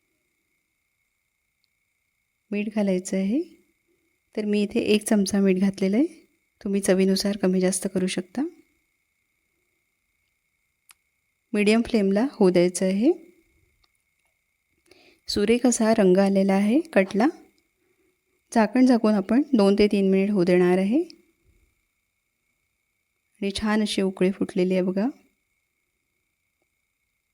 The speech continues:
मसाला घातलेला आहे, काळा मसाला अर्धा चमचा, कसुरी मेथी घातली आहे पाव चमचा,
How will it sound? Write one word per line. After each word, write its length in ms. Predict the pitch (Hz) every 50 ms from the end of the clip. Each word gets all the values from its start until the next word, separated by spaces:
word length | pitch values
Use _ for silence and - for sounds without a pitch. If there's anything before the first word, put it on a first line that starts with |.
| _ _ _ -
मसाला 360 | 208 196 - - 220 240 247
घातलेला 400 | 247 220 - - - 208 202 196
आहे, 280 | 196 202 202 226 294 330 - - - _ _ _
काळा 280 | - 214 196 180 175 190
मसाला 440 | 196 202 208 - - 196 196 220 277 330 330 - _ _ _ _ _ _ _ _ _ _ _ _ _ _ _ _ _ _ _ _ _ _ _ _ _ _ _ _ _ _ _ _ _ _ _ _ _ _ _
अर्धा 280 | - 196 190 185 196 185
चमचा, 380 | 185 190 185 185 185 - 247 330 349 - - - _ _ _ _ _ _ _ _ _ _ _ _
कसुरी 320 | - 208 - - 233 240 262
मेथी 280 | 262 247 233 - 226
घातली 260 | 214 208 190 - -
आहे 60 | 185 185
पाव 240 | - 196 175 180
चमचा, 380 | 180 - 196 196 196 190 - 247